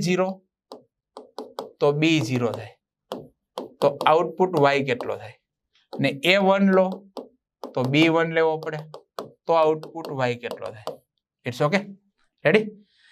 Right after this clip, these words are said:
શોર્ટ કરી દો, નાન છે, નાનને શોર્ટ કરો એટલે નોટ. કેવી રીતના? પહેલા તો હું અહીં જો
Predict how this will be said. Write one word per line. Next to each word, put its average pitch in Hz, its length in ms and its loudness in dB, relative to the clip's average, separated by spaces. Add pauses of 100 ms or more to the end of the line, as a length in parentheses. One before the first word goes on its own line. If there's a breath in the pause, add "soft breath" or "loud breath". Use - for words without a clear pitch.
(320 soft breath)
શોર્ટ 247 260 6 (140)
કરી 214 240 6
દો, 185 80 6 (220)
નાન 156 180 4 (140)
છે, 127 100 -14 (840)
નાનને 196 360 4 (120)
શોર્ટ 180 240 4
કરો 180 220 0
એટલે 170 140 -2 (100)
નોટ. 156 220 0
કેવી 160 180 2
રીતના? 139 260 -4
પહેલા 147 240 2
તો 156 80 2
હું 143 80 2
અહીં 143 140 -2
જો 135 80 -2